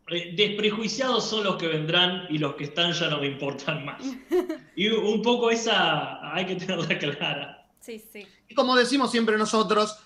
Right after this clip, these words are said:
Speaker 3: nosotros nos volveremos los viejos fachos de esta generación tarde o temprano, porque así es la vida, Hakuna Matata. Pasamos a los comentarios del podcast pasado hablando de,
Speaker 1: Y, y
Speaker 3: de
Speaker 1: quizás no nos vayamos mucho del tema, entonces.
Speaker 3: No, por eso digo, para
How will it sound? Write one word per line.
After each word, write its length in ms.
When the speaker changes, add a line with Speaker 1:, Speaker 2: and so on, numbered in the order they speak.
Speaker 3:
nosotros 500
nos 120
volveremos 480
los 100
viejos 340
fachos 360
de 80
esta 160
generación 800
tarde 320
o 80
temprano, 800
porque 280
así 400
es 160
la 140
vida, 500
Hakuna 340
Matata. 520
Pasamos 960
a 60
los 120
comentarios 680
del 180
podcast 320
pasado 360
hablando 360
de, 200
Speaker 1:
Y, 460
y 20
Speaker 3:
de 60
Speaker 1:
quizás 280
no 80
nos 140
vayamos 320
mucho 200
del 120
tema, 260
entonces. 420
Speaker 3:
No, 460
por 140
eso 240
digo, 480
para 420